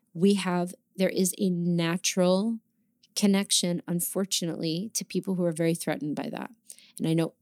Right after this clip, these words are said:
everyone listening to this shines really brightly, is really beautiful, and is really special.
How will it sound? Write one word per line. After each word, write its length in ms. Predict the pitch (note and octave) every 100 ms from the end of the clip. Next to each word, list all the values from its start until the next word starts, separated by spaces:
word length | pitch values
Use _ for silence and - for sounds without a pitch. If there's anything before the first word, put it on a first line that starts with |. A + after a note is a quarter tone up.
| -
everyone 560 | G#3+ A#3 A#3+ F#3+ E3+
listening 400 | E3 F3 D#3 D#3
to 140 | D#3 D3+
this 300 | D#3+ D#3+ -
shines 480 | - - E3+ E3+ D#3+
really 340 | D#3+ E3+ E3
brightly, 560 | E3 D#3 D3+ - D#3 - _
is 160 | F3 E3
really 300 | E3 E3 E3
beautiful, 640 | D#3+ E3 D#3+ - D#3 D#3 -
and 120 | F3+
is 180 | E3+ E3
really 240 | E3 D#3+
special. 600 | E3+ - C#3+ C#3+ C3+ -